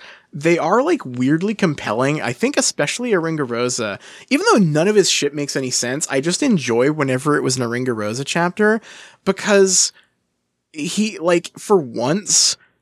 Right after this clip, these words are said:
Dan Brown was, like, forced to write a character whose, like, opinions he didn't share, right? And, like, had to, like, make him, like, justify stuff to himself and, like, like,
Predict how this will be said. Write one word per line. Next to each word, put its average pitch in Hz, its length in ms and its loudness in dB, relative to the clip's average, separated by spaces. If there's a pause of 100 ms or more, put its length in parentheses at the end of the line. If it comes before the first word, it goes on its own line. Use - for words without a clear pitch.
(280)
Dan 151 300 0
Brown 139 400 0
was, 139 140 2
like, 131 160 0
forced - 520 0
to 139 60 4
write 123 300 0
a 120 40 -2
character 139 840 2
whose, 127 400 0
like, 113 140 -2
opinions 131 540 -2
he 165 80 4
didn't 170 240 2
share, 190 560 2 (360)
right? 190 380 0
And, 160 160 -4
like, 139 160 -6
had 135 300 -6
to, 151 80 0
like, 131 440 -2 (640)
make 123 460 -2
him, 127 680 -4
like, 104 500 -8
justify 123 560 -2
stuff 123 340 -2
to 127 120 -4
himself 117 540 -4
and, 110 140 -12
like, 98 360 -8
like, 101 400 -14